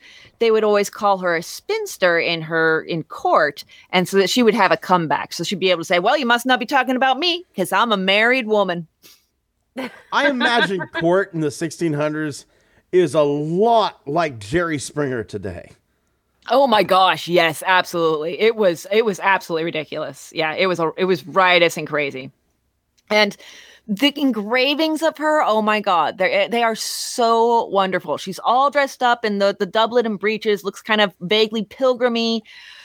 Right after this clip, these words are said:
Speaker 1: She usually has a pipe. And they also show her with animals like birds, dogs, monkeys.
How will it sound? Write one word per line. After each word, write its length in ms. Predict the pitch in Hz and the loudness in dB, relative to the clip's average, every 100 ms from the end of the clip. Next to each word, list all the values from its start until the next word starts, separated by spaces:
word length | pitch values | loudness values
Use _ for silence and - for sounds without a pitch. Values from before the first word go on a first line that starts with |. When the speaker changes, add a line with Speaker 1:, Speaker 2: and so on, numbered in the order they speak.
| - | -14
Speaker 1:
She 180 | - 247 | -4 0
usually 320 | 277 285 277 | 2 0 0
has 120 | 262 | 2
a 80 | 254 | 0
pipe. 460 | 240 - 240 240 - _ _ _ _ _ _ | -2 -4 -2 -2 -4 _ _ _ _ _ _
And 240 | 240 247 196 | 0 0 0
they 100 | 240 | 0
also 380 | 240 277 311 | 2 2 0
show 260 | 269 262 233 | 0 0 0
her 180 | 226 220 | 0 2
with 180 | 220 214 | 0 0
animals 400 | 202 202 196 180 | -2 0 -4 -2
like 180 | 165 - - | -4 -2 0
birds, 540 | 254 247 240 233 185 | 2 4 2 -2 -6
dogs, 720 | 180 233 233 226 226 214 185 | -2 2 4 4 2 -2 -10
monkeys. 960 | 196 233 254 247 247 247 233 233 208 | -4 -2 0 -2 -4 -2 0 -2 -4